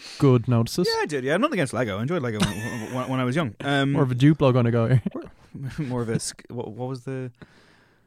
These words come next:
Speaker 2: There was, like, a weird, like, gr-, like, m-,
Speaker 1: Fake Lego?
Speaker 2: No, there was, like, a young adult
Speaker 1: Off-brand
Speaker 2: version of
Speaker 1: Lego.
Speaker 2: Lego, like, you know, that was, like,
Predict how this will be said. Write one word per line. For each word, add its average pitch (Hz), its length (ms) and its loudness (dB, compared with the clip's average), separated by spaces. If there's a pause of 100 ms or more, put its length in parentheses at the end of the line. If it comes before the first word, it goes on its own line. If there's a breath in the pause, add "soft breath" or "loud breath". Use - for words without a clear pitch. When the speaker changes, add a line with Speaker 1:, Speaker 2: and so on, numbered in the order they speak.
(140 soft breath)
Speaker 2:
There 147 100 -2
was, 147 120 0
like, 151 100 0
a 156 60 0
weird, 160 360 0
like, 131 280 -2 (500)
gr-, 117 260 -4
like, 117 200 -4
m-, 117 180 -12
Speaker 1:
Fake 131 400 4
Lego? 143 340 6
Speaker 2:
No, 175 160 2
there 139 80 0
was, 139 80 -2
like, 135 100 -6
a 143 60 -2
young 147 220 0
adult 135 320 4
Speaker 1:
Off-brand 139 460 4
Speaker 2:
version 143 80 6
of 90 100 0
Speaker 1:
Lego. 101 200 -4 (120)
Speaker 2:
Lego, 78 40 -14
like, 85 260 -14 (100)
you 113 60 -16
know, 101 80 -12
that 95 120 -10
was, 95 160 -10
like, 95 280 -12